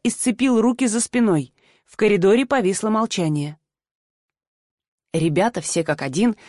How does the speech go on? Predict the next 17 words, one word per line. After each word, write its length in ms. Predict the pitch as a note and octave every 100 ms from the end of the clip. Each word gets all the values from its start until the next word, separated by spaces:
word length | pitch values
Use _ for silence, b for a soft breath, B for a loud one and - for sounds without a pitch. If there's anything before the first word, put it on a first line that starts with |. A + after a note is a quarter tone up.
| B
хмуро 460 | - - F#3 B3 G3
рассматривали 760 | D#3+ - - F3+ G3+ F#3 E3+ E3
нового 480 | E3+ F3+ D#3 D3
куратора 560 | D3 D#3+ F3+ B3 B3+ G#3
и 40 |
преподавателя 840 | E3+ E3+ D#3+ D#3 D3 G#3 A#3 A3+ - b b b
большей 480 | D3+ E3 G#3 G3+ A3
половины 460 | F3+ F3 E3+ F#3 F3+
дисциплин, 640 | F3+ - F#3+ F#3+ E3+ C3+ - b b b -
а 160 | C#3+
он, 240 | E3+ D4 D4+
в 40 |
свою 340 | - D#3 D#3+ -
очередь, 540 | D#3+ D3+ C#3+ C#3 - _ _
рассматривал 800 | D#3+ D#3+ - - F3 F3+ A3 A#3+
новых 360 | B3 F3+ D#3+ D#3+
учеников. 640 | G3 A3+ A#3+ D3 B2+ -